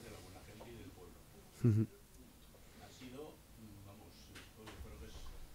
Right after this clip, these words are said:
Speaker 1: a lo largo de toda la historia es lo que se ha producido. Yo recuerdo en mi pueblo que cuando los años de la peste, pues iba la gente, las abuelas, de casa en casa a preparar, simplemente dejar el puchero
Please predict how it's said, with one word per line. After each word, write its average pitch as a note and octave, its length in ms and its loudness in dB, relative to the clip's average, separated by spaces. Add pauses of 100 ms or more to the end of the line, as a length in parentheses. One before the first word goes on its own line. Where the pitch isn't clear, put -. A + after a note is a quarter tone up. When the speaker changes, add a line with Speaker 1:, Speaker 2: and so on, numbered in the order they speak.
(120)
Speaker 1:
a - 40 -2
lo A2 120 0
largo G#2 240 -2
de A2 80 -2
toda G#2 200 0
la - 80 6
historia A2+ 440 -6
es - 200 -8
lo G#2+ 160 -8
que G#2 160 -8
se - 120 -10
ha - 80 -8
producido. - 360 -12 (760)
Yo G2 80 -10
recuerdo G#2 360 -10
en A2 120 -6
mi G#2+ 80 -6
pueblo A2+ 320 -6
que C3+ 80 -8
cuando G2+ 240 -8
los F#2 160 -8
años F#2 240 -10
de G2 80 -6
la G2+ 120 -6
peste, - 360 -8
pues - 200 -8
iba - 160 -6
la G2 160 -6
gente, - 320 -6
las - 160 -8
abuelas, - 400 -8
de - 80 -8
casa - 200 -8
en - 120 -10
casa D3 240 -6 (160)
a - 160 -6
preparar, - 480 -6 (160)
simplemente C3 600 -6
dejar - 300 -6 (460)
el - 100 -4 (140)
puchero F3+ 400 -6